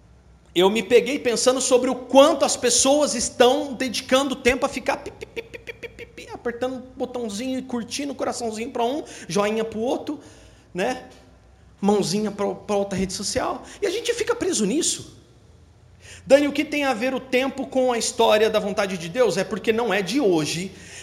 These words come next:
que Satanás tenta usar recursos pra te manter parado.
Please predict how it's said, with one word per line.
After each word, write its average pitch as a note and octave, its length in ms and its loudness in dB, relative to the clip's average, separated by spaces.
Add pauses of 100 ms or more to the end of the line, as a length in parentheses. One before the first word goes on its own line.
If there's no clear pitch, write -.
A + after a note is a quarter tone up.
(100)
que G3+ 420 0
Satanás F#3 640 0
tenta F3+ 280 -4
usar E3+ 260 0
recursos F#3 440 -4
pra D#3+ 140 -10
te D#3+ 140 -8
manter C#3+ 240 -6
parado. B2 400 -8